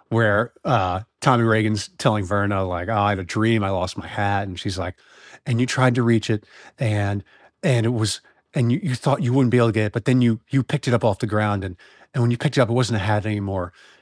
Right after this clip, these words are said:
It was something wonderful." And, <laughs> and, and Gabriel Byrne's like, "No, stay the hat. I ain't go chasing after it like a fucking loser. Fuck's wrong with you?" <laughs> But that is too cool to equate to fucking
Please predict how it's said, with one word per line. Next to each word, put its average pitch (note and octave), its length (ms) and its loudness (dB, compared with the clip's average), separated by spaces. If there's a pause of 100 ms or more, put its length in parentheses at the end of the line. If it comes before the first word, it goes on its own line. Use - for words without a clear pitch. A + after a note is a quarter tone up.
It - 40 -10
was G#2 120 -4
something A#2 320 2
wonderful." G2+ 640 -2 (500)
And, B2 380 2 (180)
<laughs> D3+ 220 -2
and, F#3 340 2
and D3 260 2
Gabriel A#2 300 2
Byrne's G#2+ 320 2
like, G#2 160 -2 (240)
"No, C#3+ 380 2 (260)
stay G3+ 320 4
the F3 80 2
hat. G#2+ 320 -2 (260)
I D3 120 0
ain't E3+ 80 4
go D3+ 60 4
chasing C#3 420 0
after G#2+ 260 0
it B2+ 80 0
like B2 120 -2
a F#3+ 60 -4
fucking A#2+ 360 0
loser. B2+ 560 2 (100)
Fuck's - 340 -2
wrong E3+ 220 4
with E3 180 6
you?" C#3+ 280 4
<laughs> - 40 -18 (1200)
But E3+ 160 2
that A3+ 220 6
is G#3+ 160 2
too A3+ 220 4
cool A3 500 4
to C#3 180 0
equate C3+ 380 0
to A#2 80 0
fucking G#2+ 480 0